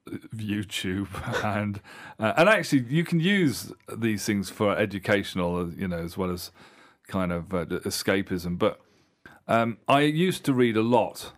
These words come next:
and I'm, I'm not ruling it out one day. And I,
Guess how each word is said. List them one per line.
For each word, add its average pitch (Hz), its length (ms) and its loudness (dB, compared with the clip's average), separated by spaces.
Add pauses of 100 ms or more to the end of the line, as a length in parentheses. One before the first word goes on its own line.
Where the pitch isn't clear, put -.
and 131 100 4
I'm, 147 280 2
I'm 151 160 0
not 165 160 4
ruling 147 240 4
it 139 80 4
out 127 420 2
one 117 220 2
day. 101 200 4
And 98 120 0
I, 120 260 0